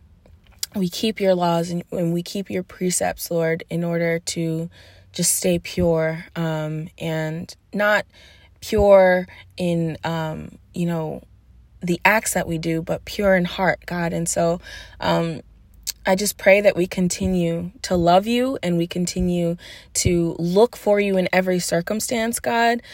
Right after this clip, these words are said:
um, that you continue to sanctify us, God, in that. And,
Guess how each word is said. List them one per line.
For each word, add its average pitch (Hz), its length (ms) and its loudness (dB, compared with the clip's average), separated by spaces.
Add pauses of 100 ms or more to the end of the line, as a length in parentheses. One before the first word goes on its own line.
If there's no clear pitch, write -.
(220)
um, 180 220 0
that - 140 0
you 180 100 -2
continue 202 440 -2
to 190 160 -4
sanctify 220 760 2
us, 226 240 4
God, 220 420 2
in 202 220 -2
that. 214 280 0 (380)
And, 170 500 2